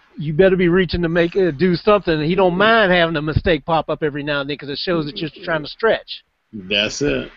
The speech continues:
Speaker 2: That's it. That's what it was all about. That's what it
Speaker 1: Yeah.
Speaker 2: was all about. And it, and,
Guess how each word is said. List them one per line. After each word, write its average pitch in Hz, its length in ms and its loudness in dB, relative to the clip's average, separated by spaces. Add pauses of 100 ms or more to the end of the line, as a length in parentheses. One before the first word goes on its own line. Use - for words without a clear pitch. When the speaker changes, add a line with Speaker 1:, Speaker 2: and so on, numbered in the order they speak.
(120)
Speaker 2:
That's 110 360 -10
it. 123 120 -4
That's 120 240 -2
what 123 100 -2
it 120 160 0
was 113 140 0
all 147 200 2
about. 92 300 -4 (800)
That's 101 220 -6
what 110 60 -4
it 113 40 -2
Speaker 1:
Yeah. 110 60 -2
Speaker 2:
was 107 120 -4
all 123 200 2
about. 95 340 -4
And 117 240 4
it, 151 240 2
and, 139 320 0